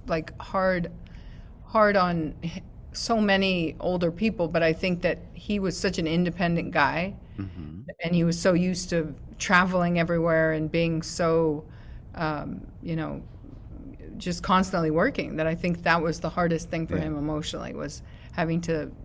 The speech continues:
Speaker 1: to reel back a little bit. But he didn't, he never stopped working.
Speaker 3: No, he
Speaker 1: No.
Speaker 3: worked through the
Speaker 1: I
Speaker 3: pandemic.
Speaker 1: mean, just weeks before he passed, he was
Speaker 3: Yeah.
Speaker 1: still working.
Speaker 3: Yeah.
Speaker 2: Wow. And, but it's also important to note here that in addition to his work in front of the camera, behind the mic, your dad,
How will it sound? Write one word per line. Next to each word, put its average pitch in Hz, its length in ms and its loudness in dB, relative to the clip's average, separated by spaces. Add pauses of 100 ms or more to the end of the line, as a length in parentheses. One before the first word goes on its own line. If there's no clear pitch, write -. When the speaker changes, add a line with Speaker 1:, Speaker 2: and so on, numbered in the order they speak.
(140)
Speaker 1:
to - 160 -4
reel 160 300 2
back 156 260 0
a 160 60 -4
little 151 180 -2
bit. 156 220 2
But 165 100 0
he 196 140 0
didn't, 202 320 0
he 190 160 0
never 196 260 2
stopped 175 380 2
working. 185 320 2
Speaker 3:
No, 120 160 6
he 101 100 4
Speaker 1:
No. 113 80 4
Speaker 3:
worked 127 240 6
through 147 180 6
the 135 80 4
Speaker 1:
I - 20 -10
Speaker 3:
pandemic. 110 380 4
Speaker 1:
mean, 185 240 4
just 220 400 2 (160)
weeks 214 400 2
before 196 440 2
he 190 180 -6
passed, 220 500 -4
he - 80 -6
was 165 100 0
Speaker 3:
Yeah. - 120 -6
Speaker 1:
still 156 140 -2
working. 151 440 -8 (440)
Speaker 3:
Yeah. 87 120 -4
Speaker 2:
Wow. 85 60 -10 (1000)
And, 156 260 6
but 147 160 6
it's 143 160 4
also 185 240 6
important 143 360 4
to 117 60 6
note 117 260 6
here 95 200 6
that 82 260 2
in 117 140 6
addition 135 400 4
to 117 60 8
his 92 140 6
work 90 320 4
in 98 100 6
front 107 200 4
of 131 60 4
the 135 60 4
camera, 87 380 4
behind 92 340 4
the 98 60 4
mic, 120 300 2
your - 100 10
dad, 95 460 4